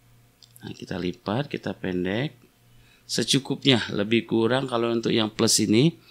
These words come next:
lebih kurang, eh, satu jari lah, satu senti, satu senti setengah. Nah, satu senti lah lebih kurang. Nah, kita,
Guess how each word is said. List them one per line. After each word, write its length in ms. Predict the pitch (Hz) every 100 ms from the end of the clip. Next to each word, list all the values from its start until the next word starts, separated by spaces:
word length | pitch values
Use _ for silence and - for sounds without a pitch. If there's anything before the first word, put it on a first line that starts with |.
| - - - - -
lebih 340 | 107 101 113 110
kurang, 720 | 110 110 123 131 131 131 -
eh, 580 | - 110 110 113 78 -
satu 240 | - 113 113
jari 480 | 104 113 113 120
lah, 160 | 87 92
satu 260 | - 110 107
senti, 640 | - 101 104 - 120 123 123
satu 300 | - - -
senti 320 | - 98 101
setengah. 400 | - 98 98 104 147 - - - - _ - - - -
Nah, 120 | -
satu 240 | - 92 113
senti 320 | 107 101 113
lah 160 | 107
lebih 260 | 90 85 90
kurang. 320 | 101 98 131 160 - _ _ - - - - -
Nah, 140 | - - _ -
kita, 480 | - - 107 107